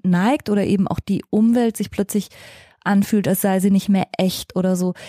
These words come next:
dann kann man für sich ausprobieren, und da möchte ich auch nochmal auf die Skills verweisen,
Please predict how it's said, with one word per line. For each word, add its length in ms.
dann 420
kann 200
man 140
für 140
sich 260
ausprobieren, 760
und 100
da 80
möchte 220
ich 100
auch 120
nochmal 260
auf 100
die 180
Skills 680
verweisen, 640